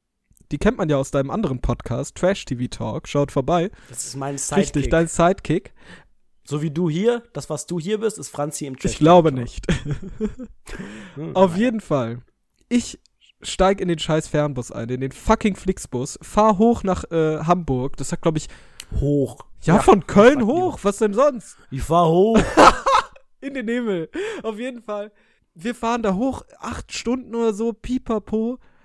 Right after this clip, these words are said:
Speaker 1: Und ich saß da drin, war halt mega abgefuckt, hab grad irgendwie, weiß ich nicht, irgendwelche Musik gehört,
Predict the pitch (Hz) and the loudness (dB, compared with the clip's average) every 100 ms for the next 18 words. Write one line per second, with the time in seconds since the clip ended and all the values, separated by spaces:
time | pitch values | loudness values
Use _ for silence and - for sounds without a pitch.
0 | _ - _ 196 196 175 - 196 - 170 | _ -20 _ -10 -10 -10 -8 -8 -6 -8
1 | 143 175 214 170 196 190 170 185 - 190 | -6 -8 -8 -6 -6 -6 -8 -8 -8 -10
2 | - 185 170 170 - - - 156 180 185 | -12 -10 -8 -8 -10 -10 -8 -8 -10 -10
3 | 151 131 156 156 - 123 - 175 180 175 | -10 -8 -8 -8 -12 -14 -8 -8 -6 -10
4 | 156 147 127 196 190 156 170 170 165 - | -8 -8 -10 -8 -6 -4 -4 -4 -6 -10